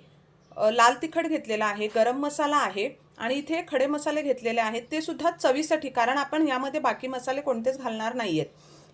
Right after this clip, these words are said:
इथे हळद घेतलेली आहे आणि इथे एक स्पेशल मसाला घेतलेला आहे, म्हणजे एक पावडर घेतलेली आहे, तर ती म्हणजे कस्तुरी मेथी. या मेथीने या भाजीची चव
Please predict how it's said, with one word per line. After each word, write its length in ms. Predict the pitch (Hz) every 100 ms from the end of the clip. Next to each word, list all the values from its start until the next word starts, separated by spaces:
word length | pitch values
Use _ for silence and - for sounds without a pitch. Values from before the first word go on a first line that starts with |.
| _
इथे 420 | 269 - 320 381 - -
हळद 260 | 247 277
घेतलेली 420 | 320 339 247 226 220
आहे 340 | 190 208 320 - - - -
आणि 200 | 233 254
इथे 260 | 320 320 349
एक 160 | 359
स्पेशल 460 | - - 277 262 330
मसाला 520 | 330 269 302 294 302
घेतलेला 400 | 302 269 240 240
आहे, 280 | 214 196 156 -
म्हणजे 260 | 233 240 285
एक 120 | 285
पावडर 360 | - 233 233 269
घेतलेली 360 | 277 254 262
आहे, 240 | 254 240 254
तर 140 | 302
ती 200 | 302 294
म्हणजे 280 | 302 302 311
कस्तुरी 440 | 330 240 - 269
मेथी. 380 | 269 214 - 147 - - -
या 220 | 226 247
मेथीने 520 | 339 302 - 240 226
या 160 | 226 254
भाजीची 460 | 277 240 269 -
चव 260 | 311 269 220